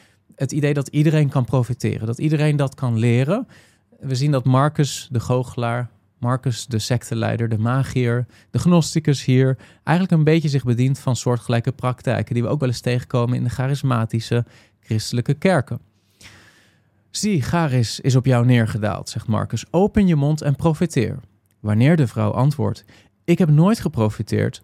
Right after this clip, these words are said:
noch weet ik hoe ik moet profiteren," dan begint hij, dat is Marcus, voor de tweede keer met bepaalde aanroepingen om zijn misleide slachtoffer te verbazen en zegt tegen haar: "Open je mond, spreek wat je te binnen schiet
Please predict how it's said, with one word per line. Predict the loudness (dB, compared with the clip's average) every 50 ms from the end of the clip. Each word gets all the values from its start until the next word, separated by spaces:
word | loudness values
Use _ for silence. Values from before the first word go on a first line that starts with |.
| _ _
noch | 4 4 4 4 4 2
weet | 0 0 0 2 0 0
ik | -2 -4 -6 -12 _ _
hoe | 0 2 4 4
ik | 4 4
moet | 2 2 2 0
profiteren," | 0 -2 -2 -2 -2 -4 -4 -2 -2 -2 -2 -2 -2 -4 -6 -6 -10 _ _ _ _ 0
dan | 2 2 4
begint | 2 2 2 0 2 2
hij, | 2 2 2 2 0 0 -2 -4 -6
dat | -8 -8 -8
is | -6 -4
Marcus, | -2 0 0 0 0 0 0 -2 -2 -6 -14 -20 _
voor | _ -4 -4 -2
de | -2
tweede | -2 -2 0 2 2 2 2
keer | 2 2 2 2 2 0 -2 -6 -12 _ _ _
met | -2 -2 -2
bepaalde | -2 -2 -2 -2 0 0 -2 -2 -2
aanroepingen | -2 0 2 2 2 2 0 2 2 2 2 2 2 0 -2 -4 -8 -12 _ _ _ _ _
om | 0 2 2
zijn | 2 2 2 2
misleide | 2 2 0 0 0 0 0 0 0 0 -2
slachtoffer | -4 -2 -4 -4 -4 -4 -4 -4 -2 -4 -4
te | -2 -4 -4
verbazen | -2 -2 -2 0 0 0 2 2 0 0 -2 -2 -2 -2 -2 -4 -6 -8 -14 _ -2
en | 0 0
zegt | 0 0 -2 -4 -2
tegen | -2 0 0 0 0 -2
haar: | 0 0 0 -2 -2 -4 -8 -14 -14 _
"Open | -2 -2 0 2 2 2
je | 2 2
mond, | 2 2 2 0 0 -2 -4 -6 -12 _ _ _ _
spreek | -14 -14 -8 -2 0 2 2 2 2 0
wat | 0 0 0
je | -2 -4
te | -2 0 0
binnen | 2 2 2 0
schiet | 0 -2 -2 -2 -2 -2 -4